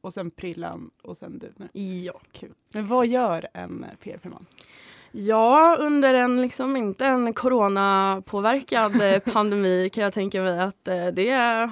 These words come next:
Speaker 2: som jag såg vad Pernilla och Lovisa gjorde. Det var liksom att trycka affischer, eh, inför nationens och föreningarnas noll fyra brukar det vara. Eh,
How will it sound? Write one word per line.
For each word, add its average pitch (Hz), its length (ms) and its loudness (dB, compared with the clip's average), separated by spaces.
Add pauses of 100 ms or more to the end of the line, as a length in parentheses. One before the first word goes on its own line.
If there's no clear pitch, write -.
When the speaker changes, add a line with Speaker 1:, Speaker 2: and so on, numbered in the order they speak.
(160)
Speaker 2:
som 233 180 -2
jag 214 120 0
såg 185 380 -4
vad 175 220 -6
Pernilla 175 360 -6
och 175 80 -6
Lovisa 170 300 -4
gjorde. 185 200 -6
Det 202 140 -4
var 202 160 0
liksom - 240 -10
att - 60 -14
trycka 247 240 -4
affischer, 220 640 -4 (600)
eh, 180 640 -2
inför 180 680 -4 (680)
nationens 202 640 -4
och - 200 -10
föreningarnas 220 680 -2
noll 214 200 -4
fyra 208 540 -4
brukar 214 320 -12
det 190 60 -8
vara. 196 280 -4 (600)
Eh, 175 560 -8